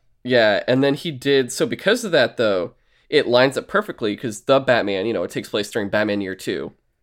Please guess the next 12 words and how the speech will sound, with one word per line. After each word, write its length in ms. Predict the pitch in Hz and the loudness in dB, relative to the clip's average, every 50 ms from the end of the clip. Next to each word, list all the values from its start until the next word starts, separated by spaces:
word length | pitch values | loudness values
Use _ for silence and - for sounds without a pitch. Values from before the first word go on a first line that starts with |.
| _ - | _ 0
and 520 | 107 110 110 107 104 101 101 101 98 - _ _ _ _ _ _ _ _ _ _ _ _ _ | 2 4 4 4 4 4 2 0 -4 -8 _ _ _ _ _ _ _ _ _ _ _ _ _
McFarlane 540 | 113 113 110 - - 123 120 113 104 104 101 | -6 -6 -2 2 4 4 4 4 2 0 -2
drew 600 | 98 - - 120 123 151 208 233 156 98 80 - _ _ _ _ _ _ _ _ _ _ _ _ _ _ _ _ _ _ _ | -6 -10 -6 -2 0 2 2 2 2 0 -4 -8 _ _ _ _ _ _ _ _ _ _ _ _ _ _ _ _ _ _ _
some 180 | - - 123 | -4 -2 -2
of 100 | 113 107 | 0 2
Batman 280 | 107 110 107 107 101 95 | 2 0 0 0 -2 -4
Year 100 | 90 95 | -6 -8
Two. 320 | - - 92 78 78 - - _ _ _ _ | -10 -10 -10 -10 -10 -12 -14 _ _ _ _
So 220 | - - 123 110 | -8 -6 -2 -2
then 160 | 110 110 104 | -2 -2 -2
he 140 | 113 175 202 | -2 -2 -2
went, 400 | 202 143 123 113 110 - 196 208 | 0 2 2 2 2 0 -4 -8